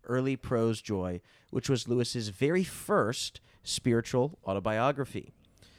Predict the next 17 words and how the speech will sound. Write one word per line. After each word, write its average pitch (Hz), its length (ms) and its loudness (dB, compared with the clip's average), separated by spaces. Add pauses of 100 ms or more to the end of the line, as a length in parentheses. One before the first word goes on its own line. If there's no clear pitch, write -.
(280)
Just - 320 4
earlier 170 400 6
this 151 340 0
year, 123 360 -2
Andrew 120 340 -2
was 117 160 -2
ordained 113 720 -4
as 104 180 -6
priest, - 680 -4
as 110 160 -2
a 107 60 -2
priest 123 560 -4
in 120 140 -2
the 117 100 0
Episcopal 135 460 -4
Church - 480 -4 (460)
and 120 380 0